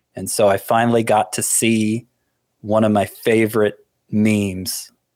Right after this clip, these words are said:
in person. I actually got to see it in context. And I'd never, like, heard it before 'cause I just seen it in gif form. But it's actually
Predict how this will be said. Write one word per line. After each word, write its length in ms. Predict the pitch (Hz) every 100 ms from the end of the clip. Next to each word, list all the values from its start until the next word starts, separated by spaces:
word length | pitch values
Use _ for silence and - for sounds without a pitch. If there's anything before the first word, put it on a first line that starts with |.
| _ -
in 160 | 113
person. 400 | 107 117 101 -
I 60 | 117
actually 320 | 107 - 117
got 220 | 107 107
to 80 | -
see 280 | - - 139
it 120 | 120
in 200 | 147 131
context. 960 | 120 - 127 117 - 107 - - - - _ _ _ _ _ _ _ _ _ _ _ _ _ _ _ -
And 120 | 101
I'd 120 | 101
never, 240 | 113 113 110
like, 240 | 101 95
heard 400 | - 127 117 110
it 240 | 95 -
before 380 | - 95 113 90
'cause 180 | 101 90
I 120 | 92
just 220 | 87 90
seen 200 | - 104
it 80 | 92
in 120 | 90
gif 260 | 87 101 92
form. 280 | - 82 85
But 140 | 92
it's 100 | -
actually 480 | 107 113 - 98 95